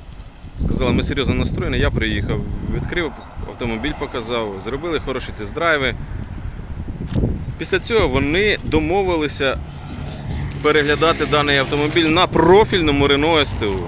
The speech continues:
Поїхали туди, перевірили, питань ніяких нема. І сьогодні у нас середа, приїхали і купили автомобіль. До речі, ми допомогли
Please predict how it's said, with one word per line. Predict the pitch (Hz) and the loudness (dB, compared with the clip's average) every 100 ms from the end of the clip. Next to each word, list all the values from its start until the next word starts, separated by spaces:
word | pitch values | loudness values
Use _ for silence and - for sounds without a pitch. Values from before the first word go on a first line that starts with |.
| - - | -8 -2
Поїхали | 147 190 - 139 | 0 2 2 0
туди, | 135 170 214 - - - | 2 2 2 0 -4 -2
перевірили, | 160 156 196 156 202 190 170 156 - - - - - - | 4 4 4 4 4 4 2 0 -2 -4 -8 -10 -8 -4
питань | 135 139 165 147 | -2 2 2 4
ніяких | 143 139 135 135 | 4 4 4 4
нема. | 139 147 185 196 - - | 4 4 4 4 4 4
І | |
сьогодні | - 151 147 143 | 4 4 4 4
у | |
нас | 135 131 131 | 4 4 4
середа, | - 156 180 190 - - - - | 4 4 4 2 2 0 0 0
приїхали | - 135 160 175 - 151 151 - - | 4 4 4 4 4 4 4 2 2
і | - - - - - | 2 2 4 4 4
купили | - - 156 | 4 4 4
автомобіль. | 139 - 113 113 | 2 2 2 4
До | 127 | 4
речі, | 143 147 | 4 4
ми | 156 | 2
допомогли | 160 - 117 117 139 147 | 0 0 0 0 2 4